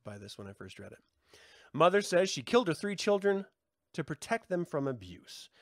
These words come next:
This is from N B C News. A woman suspected of killing her three children in Los Angeles said she did it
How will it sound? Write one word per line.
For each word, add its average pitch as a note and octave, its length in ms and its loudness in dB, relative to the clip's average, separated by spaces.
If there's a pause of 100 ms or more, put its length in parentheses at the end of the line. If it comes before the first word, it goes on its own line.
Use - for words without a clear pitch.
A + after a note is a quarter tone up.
(200)
This F#2+ 100 -14
is F#2+ 80 -14
from F#2+ 200 -10
N A2+ 140 -4
B G#2 120 -6
C G#2 220 -8
News. - 440 -12 (600)
A B2+ 40 -4
woman C3+ 240 4
suspected A#2 440 -4
of G#2 100 -10
killing B2+ 240 0
her G#2+ 60 -2
three A#2 200 -6
children A#2+ 360 -2
in A2 40 0
Los G#2 200 0
Angeles B2+ 540 -2
said - 220 -6
she C#3+ 120 -10
did C#3 280 -6
it - 180 -14